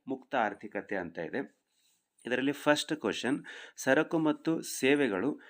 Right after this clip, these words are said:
ಹಾಗೂ ವರ್ಗಾವಣೆ ಪಾವತಿಗಳ ವ್ಯಾಪಾರದ ದಾಖಲೆಯು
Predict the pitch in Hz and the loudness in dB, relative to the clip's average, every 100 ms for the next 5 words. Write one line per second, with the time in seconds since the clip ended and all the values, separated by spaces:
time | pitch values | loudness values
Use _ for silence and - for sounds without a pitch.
0 | - - 123 127 147 117 113 135 139 143 | -18 0 2 4 6 6 6 6 6 6
1 | 147 123 110 107 - 104 90 107 - _ | 4 6 6 4 2 0 2 2 0 _
2 | _ - 104 - 135 135 135 135 107 104 | _ 0 0 4 4 4 2 4 4 4
3 | - 92 101 151 | -2 -2 2 2